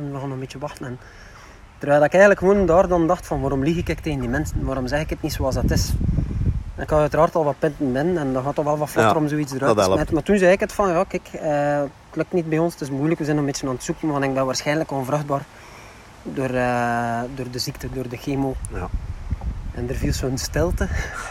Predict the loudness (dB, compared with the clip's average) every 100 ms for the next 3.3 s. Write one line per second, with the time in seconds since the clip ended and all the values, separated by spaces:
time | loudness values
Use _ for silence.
0 | -14 -16 -16 -16 -16 -14 -12 -8 -8 -4
1 | 0 0 2 2 2 2 4 4 4 4
2 | 0 -4 -10 -14 -16 -16 -16 -16 -10 2
3 | 4 6